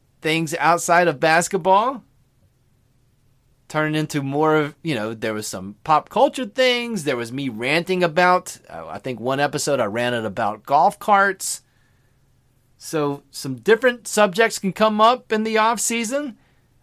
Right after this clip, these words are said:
Also a chance to interview people. Really enjoyed talking with people inside and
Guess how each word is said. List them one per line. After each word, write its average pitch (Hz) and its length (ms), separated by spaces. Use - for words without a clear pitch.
Also 170 320
a 170 60
chance 170 320
to 107 220
interview 220 440
people. 277 600
Really 196 320
enjoyed 185 400
talking 190 640
with 160 460
people 156 420
inside 202 640
and 160 220